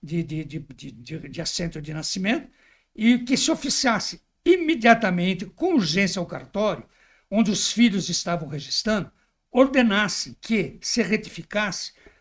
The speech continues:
não somente a certidão de casamento da pretendente ao casamento,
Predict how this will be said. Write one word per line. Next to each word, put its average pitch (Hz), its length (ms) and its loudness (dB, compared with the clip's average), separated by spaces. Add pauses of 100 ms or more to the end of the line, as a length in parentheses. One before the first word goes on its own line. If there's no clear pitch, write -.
não 320 220 6
somente 233 520 0
a - 40 -4
certidão 214 420 -6
de 202 80 -8
casamento 190 560 -6
da 196 240 -6 (340)
pretendente 190 640 -6
ao 180 100 -2
casamento, 180 580 -4